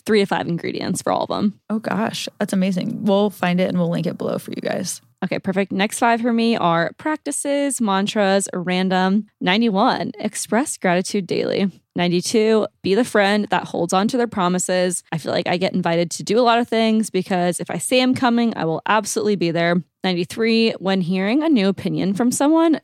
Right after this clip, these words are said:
Speaker 1: truly take it as them sharing their knowledge and not them attacking you. So whenever someone's giving their opinion, I kinda look at it from a bird's eye view of, like, okay, here's my information over here. Here's their information over there. And just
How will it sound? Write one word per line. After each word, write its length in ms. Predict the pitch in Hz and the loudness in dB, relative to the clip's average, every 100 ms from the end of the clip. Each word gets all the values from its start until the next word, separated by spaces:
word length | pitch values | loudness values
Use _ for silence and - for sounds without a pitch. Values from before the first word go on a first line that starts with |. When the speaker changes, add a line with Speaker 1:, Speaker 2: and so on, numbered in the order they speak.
| _ | _
Speaker 1:
truly 500 | - - 185 220 339 | -6 0 2 2 2
take 320 | - 185 180 226 | 0 -2 -2 0
it 140 | 220 | 0
as 300 | 180 180 175 - | 2 2 0 -6
them 320 | 190 180 196 | -2 2 2
sharing 380 | 214 185 180 190 | 0 0 2 2
their 120 | 190 | 2
knowledge 560 | 180 156 - 185 208 - 185 | 2 0 2 2 0 -2 -2
and 80 | |
not 220 | 170 180 185 | 2 2 2
them 180 | 185 | 0
attacking 480 | 180 - 165 - 214 | -2 -4 -4 -2 0
you. 260 | 240 269 285 _ | 2 2 0 _
So 260 | - 202 185 | -2 2 2
whenever 300 | 185 180 190 | 2 0 -2
someone's 400 | - 190 190 185 | -2 0 0 0
giving 240 | 175 185 | -2 0
their 140 | 185 190 | 2 2
opinion, 420 | 226 220 220 202 | 2 2 2 0
I 80 | 185 | -2
kinda 240 | 202 202 | 0 2
look 200 | 190 202 | 2 2
at 100 | 202 | 0
it 140 | 196 | 0
from 120 | - 190 | 0 -2
a 40 | |
bird's 320 | 165 170 175 | 0 0 2
eye 180 | 196 202 | 2 2
view 220 | 202 208 | 2 2
of, 80 | 196 | 2
like, 260 | 175 - - - | -2 -4 -8 -6
okay, 240 | 196 185 | -2 0
here's 240 | 185 202 202 | 0 0 2
my 140 | 196 | 0
information 420 | 196 202 190 196 | 0 -2 -4 -2
over 120 | 160 | -2
here. 420 | 175 208 196 202 196 _ | 0 2 2 0 -2 _
Here's 240 | 254 247 214 | 0 0 2
their 140 | 202 | 0
information 420 | 202 202 190 202 | 0 -2 -2 0
over 160 | 180 156 | 0 0
there. 400 | 170 170 180 - _ - | 2 2 2 -2 _ -2
And 320 | 190 190 190 | 0 2 0
just 260 | 214 - | -2 -6